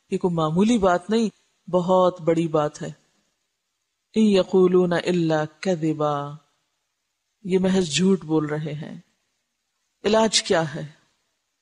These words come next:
وہ تو جھوٹ بول رہے ہیں، وہ تو جان کے بھی انجان ہیں، وہ تو تعصبات کا شکار ہیں، وہ تو ضد برائے ضد میں مبتلا ہیں۔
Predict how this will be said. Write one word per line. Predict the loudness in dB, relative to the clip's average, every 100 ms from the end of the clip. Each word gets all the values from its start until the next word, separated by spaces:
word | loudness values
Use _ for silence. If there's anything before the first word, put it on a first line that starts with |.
| _ _
وہ | -4
تو | -2
جھوٹ | 0 2 2
بول | 2 2
رہے | 0 -4
ہیں، | -4 -10 -14 _ _ _ 0
وہ | 0
تو | 2
جان | 2 2 2 2
کے | 0
بھی | 0 0
انجان | 0 2 0 -2
ہیں، | -6
وہ | -2 0
تو | 0
تعصبات | 2 0 0 2 2 2 0
کا |
شکار | 0 0 2 0
ہیں، | 0 -8 -12 _ _ _ -2
وہ | 0
تو | 2
ضد | 2 0 2
برائے | 4 4 4
ضد | 2 0 2
میں | 2
مبتلا | 2 0 0 2 2
ہیں۔ | 0 -4